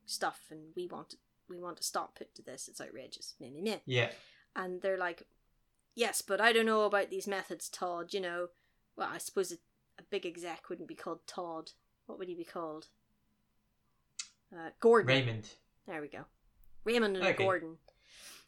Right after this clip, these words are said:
Speaker 1: So Gordon, you know, and, uh, he says, "I don't know about industrial spies." So you know, like, "Ah, I know what's going on here."
Speaker 2: Yep.
Speaker 1: And no sooner do they mention industrial spies when a speedboat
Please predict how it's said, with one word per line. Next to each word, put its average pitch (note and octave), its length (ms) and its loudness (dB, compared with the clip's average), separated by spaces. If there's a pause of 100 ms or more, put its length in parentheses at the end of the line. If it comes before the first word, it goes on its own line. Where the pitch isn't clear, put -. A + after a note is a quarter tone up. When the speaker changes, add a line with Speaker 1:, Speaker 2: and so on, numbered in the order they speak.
(920)
Speaker 1:
So - 140 -14
Gordon, G3 520 6
you G3 120 -2
know, E3+ 220 -4
and, F#3+ 220 0
uh, F#3+ 100 0
he F#3+ 140 -2
says, F#3 260 0
"I F#3+ 80 -2
don't A#3 160 8
know A#3+ 140 8
about G#3 240 6
industrial G3 680 2
spies." F3 720 2 (520)
So - 140 -8
you F3 180 -6
know, F3+ 160 -2
like, E3 200 -2
"Ah, F#3+ 640 -8 (180)
I F3+ 140 -4
know G3 120 -2
what's - 140 -6
going G3 160 -4
on G3+ 140 0
here." G3 360 -2 (440)
Speaker 2:
Yep. B2 300 4 (260)
Speaker 1:
And F#3+ 280 2 (500)
no C4+ 180 8
sooner B3+ 340 6
do G3 100 0
they F#3+ 120 -2
mention B3 340 4
industrial F#3 540 0
spies F#3+ 440 -6
when F#3+ 240 0
a F#3+ 40 -10
speedboat - 840 0